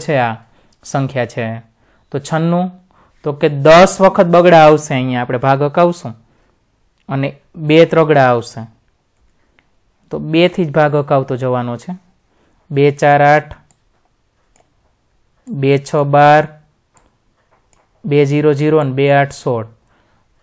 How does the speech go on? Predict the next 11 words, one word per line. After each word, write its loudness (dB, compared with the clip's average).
બે -2
બે 2
ચાર, 4
બે -2
ત્રણ -6
છ, -12
બે 0
ઝીરો -2
ઝીરો, -2
બે -4
ચાર 0